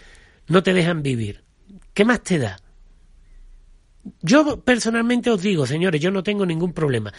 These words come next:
Yo viviría en cualquier país donde se pueda trabajar, donde haya seguridad, donde haya gente feliz, donde la gente pueda comer, donde tengan oportunidades, aunque sea difícil la vida, aunque yo tenga que trabajar mucho,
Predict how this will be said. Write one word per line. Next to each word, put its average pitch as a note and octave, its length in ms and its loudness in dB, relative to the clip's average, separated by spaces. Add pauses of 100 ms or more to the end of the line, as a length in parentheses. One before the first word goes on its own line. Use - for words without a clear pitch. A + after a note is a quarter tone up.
(440)
Yo F#3+ 160 4
viviría G#3+ 520 2
en D#3 120 -2
cualquier E3+ 440 0
país B3 320 0
donde D#3+ 360 0
se D3+ 160 -2
pueda F#3 280 0
trabajar, D#3+ 520 0 (460)
donde D#3+ 400 2
haya F3 380 4
seguridad, C#3+ 600 0
donde D#3+ 300 -2
haya E3+ 220 2
gente D3+ 640 0
feliz, F3+ 500 2 (520)
donde D3+ 280 0
la C#3 100 0
gente E3 240 -2
pueda D#3 300 2
comer, F#3+ 400 0
donde D3+ 260 -4
tengan D#3 320 -2
oportunidades, C#3+ 920 0 (360)
aunque F#3+ 300 4
sea D#4 180 2
difícil C4 540 0
la A#3 80 2
vida, A#3 240 0
aunque C#3+ 260 -2
yo D#3+ 140 0
tenga E3+ 220 0
que D3+ 100 -4
trabajar C3+ 380 -2
mucho, A#3 500 -2